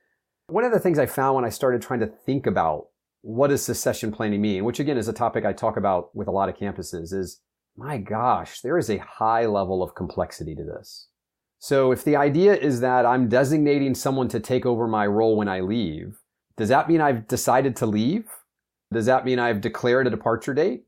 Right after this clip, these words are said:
Does that mean I've become a lame duck? Does that mean I get to pick my own successor? How long is that succession planning lasting?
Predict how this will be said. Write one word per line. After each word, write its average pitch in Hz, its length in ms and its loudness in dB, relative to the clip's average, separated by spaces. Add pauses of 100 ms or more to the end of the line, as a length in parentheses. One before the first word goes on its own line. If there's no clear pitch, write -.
Does 110 100 -6
that 123 180 2
mean 127 140 -2
I've 117 220 0
become 117 560 -4 (180)
a 110 180 2
lame 120 360 0
duck? 110 360 0 (360)
Does 117 140 -2
that 147 180 2
mean 160 100 2
I 147 80 2
get 147 220 0
to 123 100 -2
pick 156 320 -2
my 127 200 0
own 139 200 0
successor? 208 720 -4 (500)
How - 180 0
long 160 380 4
is 123 160 2
that 107 240 -2
succession 104 480 -4
planning 92 320 -6
lasting? 82 480 -8